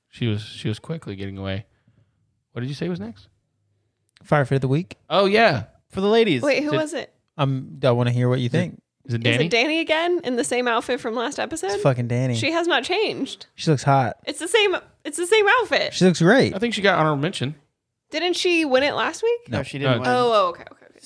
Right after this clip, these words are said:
Speaker 3: Uh,
Speaker 1: I think,
Speaker 3: Sansa won.
Speaker 1: yeah, I think she was honorable mention two weeks ago.
Speaker 3: Yeah, which is sad
Speaker 1: We didn't get
Speaker 3: because
Speaker 1: Danny
Speaker 3: I
Speaker 1: last
Speaker 3: like
Speaker 1: week.
Speaker 3: the unconnected necklace more than the connected necklace in this dress.
Speaker 2: I like the connected.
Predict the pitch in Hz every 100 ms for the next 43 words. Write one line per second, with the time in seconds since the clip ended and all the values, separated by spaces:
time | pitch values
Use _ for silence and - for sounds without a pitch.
0 | - 131 120 135 143 147 117 104 104 104
1 | 139 156 - 147 120 131 120 113 127 107
2 | 104 107 - - 98 120 131 135 147 -
3 | 165 165 165 156 147 127 117 - - 156
4 | 98 143 135 131 120 113 - 139 143 135
5 | 113 113 107 98 98 98 110 107 101 98
6 | 98 104 98 95 104 104 - - - -
7 | 104 82 - - 113 - _ _ _ _
8 | 135 135 127 - 127 107 104 107 107